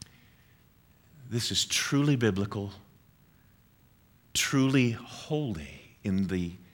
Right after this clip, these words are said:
right understanding of who it was spoken by and into the context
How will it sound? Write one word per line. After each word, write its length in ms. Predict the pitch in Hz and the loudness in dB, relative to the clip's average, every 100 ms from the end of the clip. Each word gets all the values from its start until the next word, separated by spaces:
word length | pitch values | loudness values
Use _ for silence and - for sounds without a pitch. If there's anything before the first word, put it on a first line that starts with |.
| _ - | _ -14
right 480 | 98 98 120 147 156 151 | -2 2 4 2 -2 -4
understanding 1040 | 139 123 107 - - 120 131 113 - - - _ _ _ _ _ _ _ _ _ _ _ _ _ _ _ _ _ | -2 -2 -2 -2 -2 -2 -2 -2 -6 -18 -20 _ _ _ _ _ _ _ _ _ _ _ _ _ _ _ _ _
of 140 | 87 | -12
who 280 | - - 143 | -6 0 2
it 120 | 165 | 2
was 120 | 180 - | 0 0
spoken 600 | - - 123 131 139 117 | -2 0 0 0 -2 -2
by 480 | 90 85 85 90 - | -2 -2 -4 -6 -4
and 200 | 95 92 | -4 -2
into 280 | 127 139 151 | 0 2 2
the 100 | 147 | -2
context 720 | - 139 135 123 135 - - | -4 -4 -4 -4 -8 -8 -12